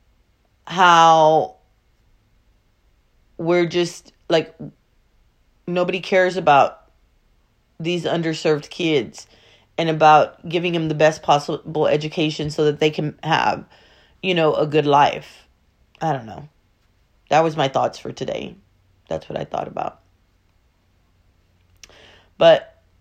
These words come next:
I need to get Birdie Simmons' book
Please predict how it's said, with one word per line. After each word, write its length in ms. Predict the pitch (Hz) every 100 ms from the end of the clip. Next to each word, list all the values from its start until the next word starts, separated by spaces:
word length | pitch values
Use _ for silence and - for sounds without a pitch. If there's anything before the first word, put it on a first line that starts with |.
| _ _ _ _ _ _ 175
I 60 |
need 160 | 185 185
to 40 |
get 180 | 175 170
Birdie 240 | 165 156 156
Simmons' 640 | - 156 147 - - - -
book 480 | 151 156 - -